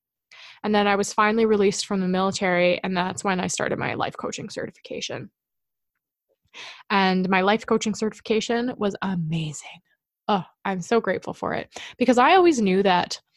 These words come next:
I have, I had the ability to be an amazing coach, but I didn't have the framework or the foundation for it. Now, some people, they go and they can coach no problem without any foundation,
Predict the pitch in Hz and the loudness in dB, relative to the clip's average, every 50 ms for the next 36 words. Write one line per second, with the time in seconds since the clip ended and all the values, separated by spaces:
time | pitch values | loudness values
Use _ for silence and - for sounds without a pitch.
0 | _ _ - - - _ - - 190 190 190 170 190 185 180 180 180 180 180 175 | _ _ -20 -20 -20 _ -2 0 2 2 2 2 4 4 4 6 4 4 2 0
1 | - _ _ _ - - 190 165 185 175 175 185 196 185 - 185 190 190 180 185 | -6 _ _ _ -10 -8 -6 -2 0 0 0 0 -2 -2 0 -2 -2 0 -2 -2
2 | 175 - - - 190 185 - 180 180 180 180 185 - - - 196 185 185 180 185 | -2 -2 -2 -2 -2 -2 -2 -2 0 0 0 -2 -4 -4 -4 -2 0 0 0 0
3 | 175 185 180 - - 190 214 226 - - 208 196 190 180 - 220 226 254 262 269 | -2 -2 -4 -4 -2 -2 -2 -2 -2 0 0 0 0 2 0 0 0 0 -2 -4
4 | - - - _ _ _ _ _ _ _ _ _ _ _ - - 196 185 190 180 | -6 -8 -10 _ _ _ _ _ _ _ _ _ _ _ -4 -2 -2 0 -2 -4
5 | - - - 180 180 185 202 220 233 - 233 220 214 202 - 180 175 175 170 - | -6 -4 -4 -4 -2 -2 -4 -6 -4 -4 -4 -4 -4 -2 -4 -4 -4 -4 -4 -6
6 | 175 - - - 196 165 - - - 65 62 - - - - _ _ _ _ _ | -6 -6 -6 -8 -10 -10 -10 -8 -8 -8 -8 -8 -12 -16 -18 _ _ _ _ _
7 | _ _ - - - - - - 214 202 - 247 254 254 - 285 285 285 277 262 | _ _ -20 -20 -20 -10 -4 -2 -2 2 2 0 0 0 -2 -2 0 2 2 2
8 | 220 214 208 208 208 214 208 208 208 208 202 - 196 190 185 185 180 185 175 - | 4 2 2 2 2 2 4 4 4 4 4 2 0 0 0 0 0 -2 -4 -6
9 | - - 185 190 196 - 196 190 - - 202 190 - - 190 185 175 - - 175 | -8 -10 -8 -10 -8 -6 -6 -4 0 0 0 0 -2 -4 -6 -6 -4 0 0 0
10 | 175 190 202 208 202 190 185 - 175 175 - - 185 185 180 180 180 180 180 170 | 0 0 0 -2 -2 -2 -2 -2 -2 -2 -2 -2 -4 -4 -4 -4 -4 -4 -6 -6
11 | - 196 185 185 175 175 - 190 - - 277 285 302 320 339 339 | -4 -2 -2 -2 0 -2 -2 -4 -4 -4 -4 -4 -4 -6 -8 -8